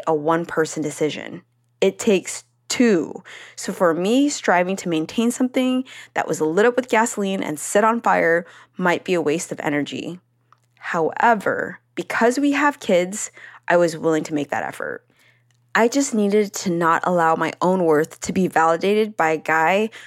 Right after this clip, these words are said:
whose head and heart haven't done the work. I struggled with doing all the right things in terms of parenting my kids and still getting slammed. I took it so personal.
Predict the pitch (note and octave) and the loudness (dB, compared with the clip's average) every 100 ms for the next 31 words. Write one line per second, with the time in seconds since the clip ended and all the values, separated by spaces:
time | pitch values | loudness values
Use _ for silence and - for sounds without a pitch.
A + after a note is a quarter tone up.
0 | - - A3+ G3+ - A3 A#3 - F#3 F3 | -20 -4 -2 0 0 0 0 -2 0 0
1 | F#3+ F#3+ F3 C#3 D#3+ D3+ D3+ D3 E2+ - | -2 -2 -2 0 -2 -2 -2 -2 -4 -10
2 | - _ - - - - G3+ - - A3+ | -20 _ -20 -20 -18 -8 -6 -2 0 2
3 | C4+ B3+ G#3 F#3+ F#3+ - - F3+ F#3+ F#3+ | 2 0 0 0 -2 -4 0 2 2 2
4 | F3 A2+ E3+ D#3+ E3 E3+ - F3+ F3 E3 | 0 0 -2 -2 -2 -4 -6 -6 -4 -4
5 | E3 - A3+ A3+ - E3 D#3 - E3 - | -4 -2 0 0 -2 -4 -4 -4 -6 -2
6 | E3 D#3 - F3+ - B3 B3 A3+ F3 D#3+ | -2 -2 -6 -8 -4 0 2 2 0 0
7 | D#3 D#3+ D3+ D3+ - - _ - - - | -4 -4 -4 -6 -10 -14 _ -20 -20 -18
8 | - F#3 - A#3 - - - - - F3+ | -6 -4 -2 -2 -2 -6 -8 -6 0 4
9 | G#3+ A3 G#3+ G#3 - G#3+ - D#3+ D3 - | 6 6 4 2 0 -2 -2 -6 -6 -8